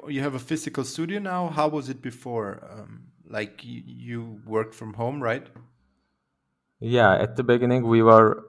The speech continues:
Speaker 2: uh, working from home. Uh, actually, we have the studio here,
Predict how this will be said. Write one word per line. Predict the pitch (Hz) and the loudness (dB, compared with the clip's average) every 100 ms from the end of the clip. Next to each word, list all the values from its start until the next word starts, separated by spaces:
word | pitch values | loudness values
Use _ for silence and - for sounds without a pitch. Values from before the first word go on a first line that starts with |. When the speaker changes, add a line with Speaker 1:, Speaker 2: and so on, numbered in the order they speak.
| - | -2
Speaker 2:
uh, | 107 101 101 | 2 4 6
working | 104 120 120 113 | 8 6 6 -2
from | 110 107 101 | 0 0 0
home. | 98 98 120 139 - _ _ _ _ | 2 0 0 -6 -18 _ _ _ _
Uh, | 101 98 | -2 0
actually, | 110 113 117 | 0 0 0
we | 110 110 | 2 4
have | 113 113 110 | 6 6 6
the | 110 | -2
studio | - - - 120 117 113 110 | -4 -12 -2 -2 2 4 4
here, | 107 113 110 107 110 | 2 2 4 4 2